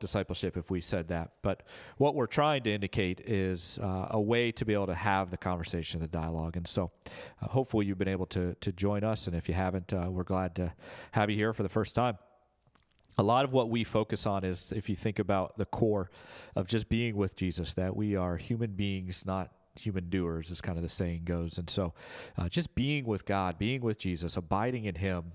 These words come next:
and then from that, things should flow out. And so sometimes we have conversations more about being with him, and other times we have things that, what does it look like as it flows out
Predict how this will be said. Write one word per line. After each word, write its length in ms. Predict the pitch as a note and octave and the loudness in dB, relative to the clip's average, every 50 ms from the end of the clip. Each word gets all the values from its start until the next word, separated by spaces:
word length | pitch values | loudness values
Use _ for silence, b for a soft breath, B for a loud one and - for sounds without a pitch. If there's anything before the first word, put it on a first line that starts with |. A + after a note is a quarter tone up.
| - | -6
and 120 | - A#2+ A2+ | -4 -2 0
then 140 | B2+ C3 A#2+ | 0 -2 0
from 240 | - G#3 G#3 F#3+ | 2 0 0 2
that, 240 | C3+ A2 G2+ G2 - | 2 0 0 0 -2
things 300 | - - C#3 C#3+ D3+ C#3+ | 0 0 2 2 2 -2
should 200 | - - B2+ G#2+ | -2 -2 -2 -2
flow 360 | - - - A#2+ A#2 G#2+ G2 | -2 -4 0 0 2 2 4
out. 340 | G#2+ G2+ E2+ E2+ - - - - B B B B B B B B - | 2 2 2 0 -4 -8 -14 -14 B B B B B B B B -4
And 80 | B2+ | -4
so 320 | B2+ - - D3+ C#3 C3+ - - | 0 2 2 2 2 0 -2 -2
sometimes 480 | - - G#3+ G#3 - G#3 F#3 F3+ D#3+ E3+ | -2 -2 -2 2 2 2 2 2 2 0
we 100 | D#3+ D3+ | 2 2
have 160 | D3+ D#3 D3+ | 2 2 2
conversations 680 | - D#3+ D3+ D3 D3+ - - B2 B2+ - - C3 B2+ | 2 0 2 2 0 0 2 0 0 0 -4 -6 0
more 160 | C3 B2+ B2+ | 2 2 2
about 280 | B2+ B2 B2 A#2+ A2 G#2 | 4 2 2 2 2 0
being 260 | A2 G#2+ G#2+ A2 A2 | 0 0 0 0 0
with 140 | A2+ A2 G#2+ | 0 0 0
him, 200 | A#2+ A#2 A#2+ A#2+ | 0 -2 0 2
and 80 | A2+ | 2
other 120 | A#2 A#2+ A#2+ | 2 2 2
times 320 | - B2 B2 B2 A#2 A#2 | 0 0 -2 -2 -2 -2
we 100 | B2 A#2 | -2 0
have 160 | A#2+ A#2 A2+ | 0 0 -2
things 280 | - - A2+ A2 G#2+ - | 0 -2 -2 -2 0 0
that, 120 | A2+ G2+ | 0 2
what 140 | F#2 A#2+ A#2 | 2 2 0
does 120 | A2+ G#2+ A2+ | 2 0 0
it 80 | G#2+ | 0
look 200 | G#2+ A2+ G#2+ - | 0 0 0 2
like 200 | A2+ A2 G#2+ - | 2 0 2 2
as 160 | G#2 G2 F#2+ | 0 0 0
it 120 | G2+ G2 - - | -2 -4 -4 -8
flows 420 | - - - - F#2+ F#2+ F#2+ F2 E2+ | -18 -14 -2 0 0 2 2 0 0
out 240 | A2 A2+ A#2 A2 | 0 0 0 0